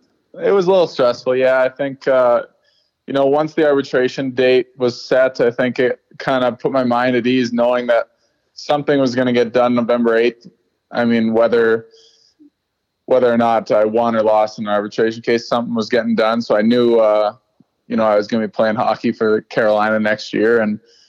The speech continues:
um, you know, that was kind of the biggest thing the whole time was I, you know, I, I really like it in Raleigh, and I always wanted to, you know, come back and be a part of,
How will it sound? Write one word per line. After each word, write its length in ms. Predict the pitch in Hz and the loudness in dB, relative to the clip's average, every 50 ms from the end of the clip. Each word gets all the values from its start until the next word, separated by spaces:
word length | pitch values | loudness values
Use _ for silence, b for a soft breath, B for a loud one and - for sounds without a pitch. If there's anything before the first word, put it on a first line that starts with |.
| b b b b b _ _ - | b b b b b _ _ -6
um, 260 | - 117 113 113 113 | -2 -2 0 0 0
you 60 | 110 110 | 0 2
know, 140 | 110 110 | 2 2
that 180 | 107 117 113 107 | 2 2 2 2
was 160 | 107 107 - | 0 0 -2
kind 160 | - - 120 | -4 -4 -4
of 60 | 113 110 | -2 -2
the 80 | 113 | -2
biggest 320 | 104 120 120 113 110 113 - | 0 0 0 0 0 -2 -2
thing 120 | 123 117 | -2 0
the 80 | 113 110 | 0 0
whole 200 | 117 110 107 - | 0 0 0 0
time 320 | - 117 104 101 104 104 | -2 -2 -2 -2 -2 -2
was 160 | 107 104 110 | -2 -2 0
I, 160 | 110 98 98 | 2 2 2
you 920 | 98 95 - _ _ _ _ _ _ _ _ _ _ _ _ _ _ - | 0 -2 -4 _ _ _ _ _ _ _ _ _ _ _ _ _ _ -6
know, 60 | - 104 | -2 0
I, 300 | 107 107 107 101 98 107 | 0 2 2 2 0 0
I 0 | |
really 280 | 104 107 113 110 110 107 | 2 2 2 2 2 2
like 280 | 107 107 107 107 - | 2 0 0 -2 -2
it 40 | 110 | -4
in 120 | 113 104 | -4 -2
Raleigh, 340 | 101 95 98 107 110 117 117 | 0 0 2 2 2 2 2
and 160 | 110 104 104 | 2 0 0
I 120 | 101 101 101 | 0 0 2
always 260 | 101 104 107 104 - | 2 2 2 0 0
wanted 280 | 107 101 101 104 101 95 | -2 -2 -2 -4 -4 0
to, 280 | 104 104 104 98 101 - _ - - | 0 2 2 2 0 -2 _ -14 -10
you 100 | - 104 | -6 -4
know, 120 | 98 95 | -2 -2
come 200 | - - 110 101 | -2 -4 -4 -4
back 360 | 98 98 98 101 104 104 - | -2 0 0 0 0 -2 -2
and 100 | 117 104 | -2 0
be 80 | 107 107 | 0 0
a 60 | 107 | 0
part 260 | 104 - - 101 101 | 0 0 0 0 2
of, 180 | 104 101 - - | 0 0 -4 -8